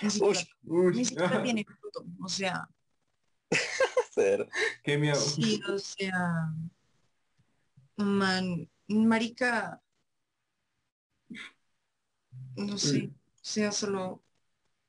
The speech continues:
Speaker 1: igual como si se van borrando. Me acuerdo que una vez un man me dijo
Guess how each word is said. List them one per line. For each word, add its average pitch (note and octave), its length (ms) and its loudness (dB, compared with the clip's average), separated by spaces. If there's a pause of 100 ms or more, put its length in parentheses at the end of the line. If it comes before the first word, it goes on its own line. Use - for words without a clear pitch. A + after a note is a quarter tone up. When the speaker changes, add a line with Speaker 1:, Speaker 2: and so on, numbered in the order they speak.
(640)
Speaker 1:
igual A3+ 320 2
como G#3+ 260 0
si G3 120 -6
se G#3 100 -4
van G3+ 200 0
borrando. F#3 640 -2 (440)
Me G#3 100 -2
acuerdo G3 340 -2
que - 120 -8
una F#3 200 0
vez F3+ 180 0
un F3 120 2
man E3+ 180 6
me E3+ 100 6
dijo E3+ 380 2